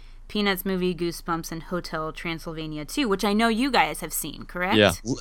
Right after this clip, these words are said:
Speaker 2: saw it, loved it. But those two movies are Halloween movies,
Speaker 1: Mm-hmm.
Speaker 2: which means they're gonna, if they're at, in the top ten this week, they'll be in the top thirty next week.
Speaker 1: Right, they're gonna go away.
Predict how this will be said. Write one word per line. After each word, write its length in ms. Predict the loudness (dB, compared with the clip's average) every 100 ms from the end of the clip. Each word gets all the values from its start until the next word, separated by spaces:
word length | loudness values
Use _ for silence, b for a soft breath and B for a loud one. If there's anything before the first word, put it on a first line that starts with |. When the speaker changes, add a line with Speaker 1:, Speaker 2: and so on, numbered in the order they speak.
| 2
Speaker 2:
saw 340 | 8 10 10
it, 120 | 8
loved 460 | 0 6 8 8 6
it. 180 | 4 4
But 140 | 4
those 220 | 8 6
two 180 | 8 8
movies 480 | 10 8 8 6 6
are 300 | 8 12 12
Halloween 500 | 10 8 10 10 8
movies, 540 | 8 6 6 4 2
Speaker 1:
Mm-hmm. 420 | -2 -2 -2 -2 2
Speaker 2:
which 220 | 2 6
means 340 | 8 10 8
they're 160 | 10 10
gonna, 220 | 10 8
if 140 | 6 8
they're 180 | 10
at, 140 | 10 8 2
in 80 |
the 60 | 4
top 280 | 8 8 8
ten 240 | 4 6
this 180 | 6 6
week, 300 | 8 6 6
they'll 140 | 2
be 80 | 6
in 80 | 6
the 40 |
top 260 | 8 8 8
thirty 340 | 10 10 10
next 260 | 8 6 4
week. 220 | 0 0
Speaker 1:
Right, 420 | -2 0 0 0 0
they're 120 | 2
gonna 180 | 2 -2
go 220 | -2 -4
away. 320 | -2 -2 -4